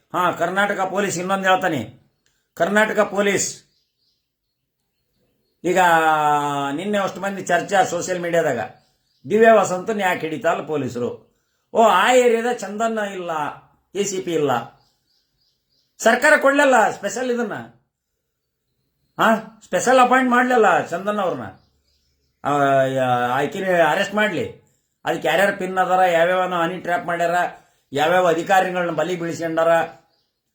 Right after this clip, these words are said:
ಎಷ್ಟೆಷ್ಟು ಇವ್ರ ಇದನ್ನ ಎತ್ತಾರ. ಆ, ಟಿ ಆರ್ ಪಿ ಇಂದ ಇವ್ರ ಜೀವನ ನಡೆಯೋದಲ್ರಿ, ಇವ್ರ ಜೀವನ ನಡೆಯವು, ಇವ್ರ ನೆಟ್ವರ್ಕ್ ನಡೆಯೋದು ಅದರಿಂದನೇ.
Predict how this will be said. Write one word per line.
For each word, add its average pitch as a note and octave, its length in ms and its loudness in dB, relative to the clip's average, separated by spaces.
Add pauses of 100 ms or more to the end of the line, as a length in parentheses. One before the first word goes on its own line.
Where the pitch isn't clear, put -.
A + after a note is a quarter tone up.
(100)
ಎಷ್ಟೆಷ್ಟು F#3 440 -2
ಇವ್ರ F3+ 220 2 (800)
ಇದನ್ನ G3 240 -2
ಎತ್ತಾರ. E3+ 340 0 (1160)
ಆ, G#3 180 4 (1400)
ಟಿ B2+ 160 0
ಆರ್ F3+ 180 4
ಪಿ F#3 60 -6
ಇಂದ F3+ 140 -4
ಇವ್ರ F3+ 180 4
ಜೀವನ E3 220 -2
ನಡೆಯೋದಲ್ರಿ, D3+ 840 0 (640)
ಇವ್ರ B2+ 220 -6
ಜೀವನ C3+ 340 -2
ನಡೆಯವು, C3+ 500 0
ಇವ್ರ C3 300 -2
ನೆಟ್ವರ್ಕ್ A#2+ 480 -4
ನಡೆಯೋದು B2+ 300 -4
ಅದರಿಂದನೇ. B2 880 -6